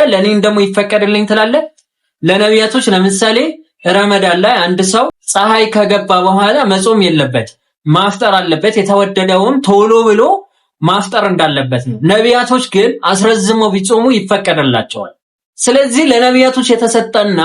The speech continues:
ለሆኑ ሰዎች የተሰ-፣ እንዴት ነው ነቢያቶችና ገና ምን ይሁኑ ምን የማናቃቸው ሰዎች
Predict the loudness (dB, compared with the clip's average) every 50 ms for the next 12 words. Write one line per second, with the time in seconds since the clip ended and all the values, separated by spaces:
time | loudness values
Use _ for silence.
0 | 0 0 0 2 2 2 4 2 2 2 2 0 2 2 0 0 0 0 -2 -2
1 | -2 -2 -2 -2 -4 -6 -10 -20 _ _ _ _ _ _ _ _ _ 0 2 4
2 | 4 2 2 2 2 2 2 2 2 2 2 2 2 2 2 0 0 0 0 0
3 | 2 2 2 2 0 0 0 0 0 0 2 2 2 2 0 0 0 0 2 2
4 | 4 4 4 4 2 2 2 2 2 2 2 2 2 2 2 2 2 2 2 2
5 | 2 2 0 0 0 0 0 -2 -2 -4 -4 -4 -4 -4 -4 -6 -6 -6 -4 -4
6 | -4 -6 -8 -12 -16